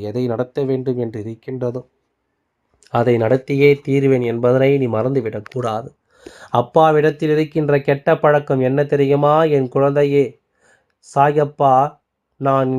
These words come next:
காயப்படுத்தியவர்களை என்னவென்றும் ஏதுவென்றும் பாரபட்சம் பாராமல் அவர்களுக்கு தண்டனையை கொடுக்காமல் நான் செல்ல மாட்டேன். அதிலும் குறிப்பாக தெய்வத்திடமிருந்து தான்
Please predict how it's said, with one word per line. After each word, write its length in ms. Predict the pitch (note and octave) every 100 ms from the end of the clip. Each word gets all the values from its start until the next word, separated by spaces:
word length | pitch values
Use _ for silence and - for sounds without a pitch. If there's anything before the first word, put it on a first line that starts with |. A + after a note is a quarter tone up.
| A#2+ -
காயப்படுத்தியவர்களை 1000 | C3 D3+ D3+ D3 C#3+ C#3+ D#3 C#3+ C#3 C3
என்னவென்றும் 640 | B2+ D3+ D3+ D3 C3+ C3 B2
ஏதுவென்றும் 640 | C#3+ D3+ D3 C#3 C3+ B2+
பாரபட்சம் 640 | A#2 B2+ D3 C#3+ C3+ - B2+
பாராமல் 580 | A#2+ B2 B2+ C3 C3+ C3+
அவர்களுக்கு 460 | B2 A#2 A#2 A2 A2+
தண்டனையை 540 | A2+ B2 C#3 C#3 B2+ A2
கொடுக்காமல் 720 | G#2+ A2 A2 B2 B2 B2 B2+
நான் 220 | A2 G2
செல்ல 300 | F#2 G#2 A2+
மாட்டேன். 420 | A2 G2 - D3 - _ _ _ - -
அதிலும் 440 | A2+ C3+ C#3 C#3+
குறிப்பாக 640 | B2+ B2+ C3 B2+ C#3 C#3+ C#3+
தெய்வத்திடமிருந்து 960 | C3 D3 D#3+ D3 D3 D3 D3 D3 C#3+ C#3+
தான் 340 | C#3+ C3+ A#2+